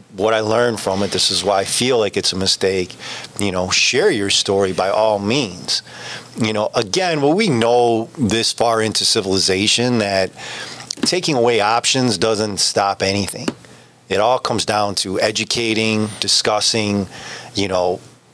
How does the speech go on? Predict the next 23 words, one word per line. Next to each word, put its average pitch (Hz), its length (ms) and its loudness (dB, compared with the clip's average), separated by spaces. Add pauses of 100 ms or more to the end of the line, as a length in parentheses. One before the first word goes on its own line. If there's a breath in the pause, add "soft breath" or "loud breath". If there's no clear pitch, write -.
(560)
our 120 160 -2
podcasts 127 640 0
are 107 240 2
fifty-five 120 680 0
minutes, 117 420 2
an 98 80 0
hour. 113 580 2 (360 loud breath)
You 107 140 0
know, 98 360 0
again, 107 540 -4
we 104 180 2
see 135 260 0
t-, - 60 -2
statistics. - 960 -2 (220)
You 95 100 -4
know, 87 140 -2
people 123 300 -2
are 110 80 4
tuned 113 300 0
out 107 300 0
after 98 240 -2
fifteen 107 420 -2
minutes, 98 400 -4